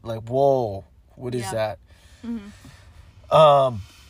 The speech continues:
Speaker 1: so the first thing to answer your question, again, I know it's long going around it, but it was
Speaker 2: No,
Speaker 1: ba-
Speaker 2: no.
Speaker 1: it was, it was cutting the escape routes because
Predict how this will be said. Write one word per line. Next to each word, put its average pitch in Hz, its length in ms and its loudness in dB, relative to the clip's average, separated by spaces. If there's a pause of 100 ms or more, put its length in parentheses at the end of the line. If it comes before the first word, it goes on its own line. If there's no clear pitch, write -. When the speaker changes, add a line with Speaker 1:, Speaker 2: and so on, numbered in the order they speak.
(140)
Speaker 1:
so 180 380 4
the 151 100 -6
first 185 340 -2
thing 180 160 -8
to 165 100 -8
answer 160 280 -8
your 147 100 -8
question, 147 420 -2
again, 143 280 -2
I 131 60 -6
know 131 180 -10
it's 113 160 -12
long 123 520 -4
going 123 240 -8
around 131 400 -2
it, 117 180 -10 (120)
but 135 420 -4
it 127 180 -4
was 127 300 -8
Speaker 2:
No, 247 100 -8
Speaker 1:
ba- 151 60 -4 (100)
Speaker 2:
no. 277 140 -12
Speaker 1:
it 151 80 -8
was, 127 220 -10
it 151 60 -6
was 127 200 -6
cutting 156 460 0
the 139 120 -6
escape 131 500 -10
routes 113 640 -4 (300)
because 123 720 -4